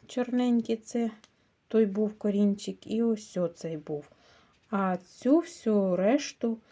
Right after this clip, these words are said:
вона наростила у такому способі. На дно керамзит, зверху мох,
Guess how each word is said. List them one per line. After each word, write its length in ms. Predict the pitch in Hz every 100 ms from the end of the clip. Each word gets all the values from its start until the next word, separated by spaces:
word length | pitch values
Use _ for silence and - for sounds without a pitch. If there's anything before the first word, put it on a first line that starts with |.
| _ _ -
вона 320 | 196 196 226
наростила 760 | 240 190 175 - 214 240 220 180
у 120 | 170
такому 680 | - 170 - 175 170 160
способі. 760 | - - - 170 - 208 240 277 277 _ - _ _
На 260 | 196 202 196 202
дно 380 | 202 208 170 - _ _
керамзит, 680 | - 196 180 170 180 277 285
зверху 500 | 196 196 190 - 170
мох, 340 | 180 262 330